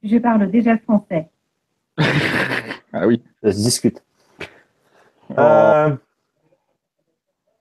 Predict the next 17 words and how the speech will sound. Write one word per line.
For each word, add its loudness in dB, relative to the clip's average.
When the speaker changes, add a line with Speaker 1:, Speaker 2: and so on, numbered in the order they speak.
Speaker 2:
Il -2
est 4
méchant. -2
Speaker 3:
euh, 0
ok, 0
Go-, 0
Google 2
Home 4
parle 2
mieux 2
anglais 2
que -16
toi. -2
Euh, 0
je -8
crois -6
pas. -6